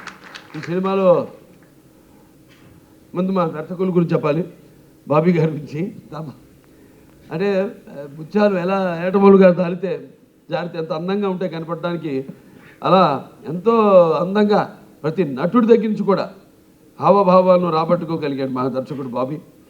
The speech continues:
అలాగే బాబీ, ఆ,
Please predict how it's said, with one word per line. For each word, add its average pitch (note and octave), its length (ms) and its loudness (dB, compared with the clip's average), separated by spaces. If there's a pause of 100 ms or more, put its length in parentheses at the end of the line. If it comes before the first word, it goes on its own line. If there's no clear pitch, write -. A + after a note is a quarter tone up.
(460)
అలాగే G#3+ 520 2
బాబీ, G3+ 640 0 (1400)
ఆ, F3 640 4